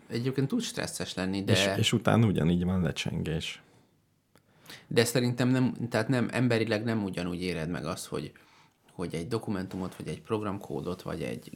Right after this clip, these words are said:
Speaker 1: gépet befejezel,
Speaker 2: Mhm.
Speaker 1: az nem ugyanaz, mint az, hogy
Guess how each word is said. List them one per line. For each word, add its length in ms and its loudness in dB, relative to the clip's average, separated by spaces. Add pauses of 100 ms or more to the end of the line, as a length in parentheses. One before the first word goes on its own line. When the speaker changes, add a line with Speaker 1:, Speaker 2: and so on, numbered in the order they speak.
Speaker 1:
gépet 640 -6 (540)
befejezel, 960 -4 (540)
Speaker 2:
Mhm. 200 0 (160)
Speaker 1:
az 220 -6
nem 240 2
ugyanaz, 440 0
mint 240 -2
az, 180 -2
hogy 260 -4